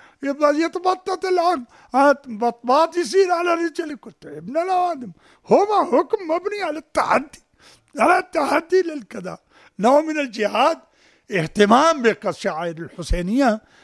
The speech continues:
هذا قسم من الجهاد، هذا في ال-، أي مبني على، على الضرر،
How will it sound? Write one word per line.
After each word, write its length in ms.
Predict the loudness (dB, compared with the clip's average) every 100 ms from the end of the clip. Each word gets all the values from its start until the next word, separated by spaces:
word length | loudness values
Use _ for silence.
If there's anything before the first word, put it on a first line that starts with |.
| _
هذا 340 | 0 2 2
قسم 400 | -2 -4 -6 -2
من 280 | 0 0 -2
الجهاد، 600 | -6 -10 -10 4 4 4 0 _ _ _ -16
هذا 300 | -12 -10 -12
في 100 | -14
ال-، 760 | -20 -20 _ _ _ _ _ 0
أي 140 | 2
مبني 420 | 2 0 2 2 4
على، 280 | 4 2 -2 -16 -20 _
على 220 | -6 -2
الضرر، 460 | -2 -4 -6 -6